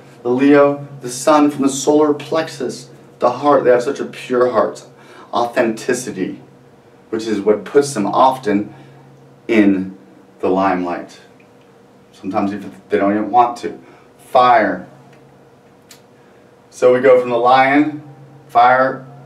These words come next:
earth. Earth, cardinal fix, mutable. Mutable earth.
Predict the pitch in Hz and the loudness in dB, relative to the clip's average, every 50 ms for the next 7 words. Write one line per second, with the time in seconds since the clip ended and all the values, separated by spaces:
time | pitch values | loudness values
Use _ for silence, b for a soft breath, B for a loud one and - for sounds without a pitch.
0 | - - - 110 107 101 95 92 - - - - - - - - _ - _ _ | -10 -2 2 2 4 4 2 0 -4 -10 -20 -20 -20 -20 -20 -20 _ -20 _ _
1 | _ _ _ _ _ _ _ _ _ _ _ _ _ _ _ _ _ _ _ _ | _ _ _ _ _ _ _ _ _ _ _ _ _ _ _ _ _ _ _ _
2 | _ _ _ _ _ _ _ _ _ _ _ _ _ _ _ _ _ _ _ _ | _ _ _ _ _ _ _ _ _ _ _ _ _ _ _ _ _ _ _ _
3 | _ _ _ _ - 131 135 139 143 147 - - - - - - - - - - | _ _ _ _ 0 2 4 4 4 2 0 -8 -14 -18 -20 -20 -20 -20 -20 -20
4 | - - - - - - - - - _ _ _ _ _ _ _ _ _ _ _ | -20 -20 -20 -20 -20 -20 -20 -20 -20 _ _ _ _ _ _ _ _ _ _ _
5 | _ - - 127 127 127 131 - 135 - - - 123 120 - - - - - - | _ -8 -2 0 0 0 0 -2 -4 -6 -4 -4 -4 -4 -6 -8 -14 -20 -20 -16
6 | - 104 107 107 107 95 98 95 - - - - - - - - - - - 110 | -8 -4 -2 0 0 0 -2 -4 -6 -8 -10 -12 -18 -20 -20 -20 -20 -12 -6 -4
7 | 117 131 139 143 143 143 143 139 143 135 - - - 127 101 - - - - - | -2 2 2 2 4 4 4 4 2 2 -2 -4 -2 0 0 0 0 -4 -8 -14
8 | - | -20